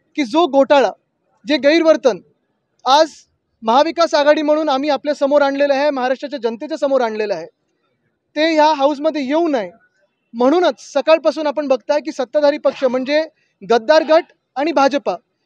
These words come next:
हे दोन्ही एकत्र मिळून हाऊस सतत तहकूब करण्याचा, दहा दहा मिनिटांनी मग त्यांच्याच बाजूच्या लोकांना बोल-, बोलू द्यायचा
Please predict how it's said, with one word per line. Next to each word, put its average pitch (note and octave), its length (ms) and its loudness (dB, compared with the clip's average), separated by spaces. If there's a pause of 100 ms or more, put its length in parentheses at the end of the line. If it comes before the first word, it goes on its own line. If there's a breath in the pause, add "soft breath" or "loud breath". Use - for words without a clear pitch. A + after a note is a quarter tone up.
(140)
हे C#4+ 60 0
दोन्ही D#4 280 -2
एकत्र E4 300 -6
मिळून A#3+ 300 -4 (360)
हाऊस D#4+ 220 0
सतत D#4+ 320 -4
तहकूब D4 320 0
करण्याचा, C#4+ 440 0
दहा C4 200 -2
दहा D4+ 100 2
मिनिटांनी C4+ 420 -4
मग C4 100 -8
त्यांच्याच C4+ 360 -4
बाजूच्या C4+ 320 -4
लोकांना C#4 300 -4
बोल-, C4 240 -4
बोलू C4+ 240 -10
द्यायचा B3+ 320 0